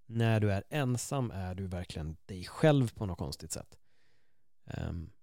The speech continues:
jag tror nog att det kanske är, det kanske är då. Det kanske är då.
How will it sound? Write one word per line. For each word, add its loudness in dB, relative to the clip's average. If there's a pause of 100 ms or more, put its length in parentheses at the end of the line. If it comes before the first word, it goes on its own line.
(1040)
jag -8
tror 6
nog 8
att 2
det 2 (140)
kanske 0
är, -2 (720)
det -6
kanske 0
är 2
då. -2 (2000)
Det -10
kanske 0
är 0
då. -2